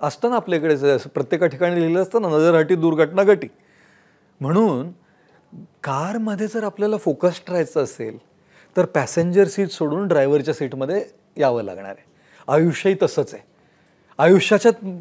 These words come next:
पॅसेंजर सीटमध्ये तुम्ही बसलात ना, मग सगळीकडे लक्ष आहे. हा काय बोलतोय, ती काय बोलते, "अहो, त्याने माझ्याबद्दल असा बोलला तो, ती माझ्याबद्दल असे बोलते, अच्छा, अमुक अमुक राजनेता, राजनीतीमध्ये काय चाललंय,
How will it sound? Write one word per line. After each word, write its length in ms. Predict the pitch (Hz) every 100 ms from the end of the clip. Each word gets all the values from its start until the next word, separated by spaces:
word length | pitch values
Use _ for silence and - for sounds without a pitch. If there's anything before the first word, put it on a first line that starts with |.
| 175
पॅसेंजर 440 | 190 165 208 208 214
सीटमध्ये 400 | 220 202 220 226
तुम्ही 160 | 226 220
बसलात 320 | 196 226 226
ना, 180 | 190 190 185 - - _
मग 100 | 226
सगळीकडे 520 | - 220 233 220 247
लक्ष 340 | 247 196 - 165
आहे. 140 | 123 - _ _ -
हा 200 | 165 175
काय 240 | 214 220
बोलतोय, 640 | 202 180 156 160 156 143 143 - - - -
ती 140 | 190
काय 260 | 151 196 214
बोलते, 640 | 202 175 135 156 147 139 - - - -
"अहो, 180 | 165 208
त्याने 340 | - 135 156
माझ्याबद्दल 580 | 190 165 180 190 214 208
असा 240 | 143 -
बोलला 260 | 214 277 349
तो, 340 | 370 523 - - - _
ती 120 | 185
माझ्याबद्दल 520 | 175 170 196 226 247 202
असे 240 | 165 302
बोलते, 260 | 320 294 220 - - -
अच्छा, 300 | 139 - 127 - _ _
अमुक 320 | 143 165 175
अमुक 220 | 202 214 214
राजनेता, 560 | 175 165 180 196 202 196 _ 170
राजनीतीमध्ये 640 | 151 147 151 170 196 196 214
काय 220 | 214 226
चाललंय, 480 | 233 185 165 156